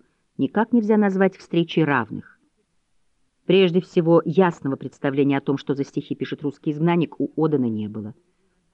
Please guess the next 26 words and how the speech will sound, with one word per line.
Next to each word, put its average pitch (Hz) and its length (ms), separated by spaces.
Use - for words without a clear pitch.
Да 170 140
и 220 60
в 202 40
личном 247 320
плане 139 320
не 156 140
умеющего 165 600
говорить 151 380
по-английски 151 500
Бродского 170 440
он 160 80
по-настоящему 165 800
оценить 214 460
не 247 80
мог. 160 320
Встреча 226 400
с 196 60
Бродским 214 340
не 226 80
была 240 240
исключительно 180 500
важным 151 380
событием 127 460
в 123 40
жизни 131 320
Одена. 120 360